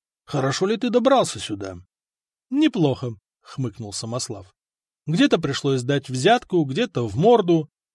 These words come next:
но трех десятков охранников оказалось вполне достаточно».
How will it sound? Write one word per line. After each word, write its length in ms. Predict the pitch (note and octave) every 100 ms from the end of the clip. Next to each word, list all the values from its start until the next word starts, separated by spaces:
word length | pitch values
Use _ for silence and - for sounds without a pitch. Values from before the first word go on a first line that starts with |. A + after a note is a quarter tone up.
| -
но 180 | G3+ A3+
трех 280 | C4 A#3+
десятков 540 | F#3 F#3+ A3 - F#3 F#3
охранников 680 | E3+ A#3 A#3+ G3+ E3+ D#3 E3+
оказалось 580 | E3 F3+ G3+ G3+ F3
вполне 420 | - - G#3 F#3+ F3
достаточно». 800 | D#3 - A2+ G2+ F#2 G2+ G2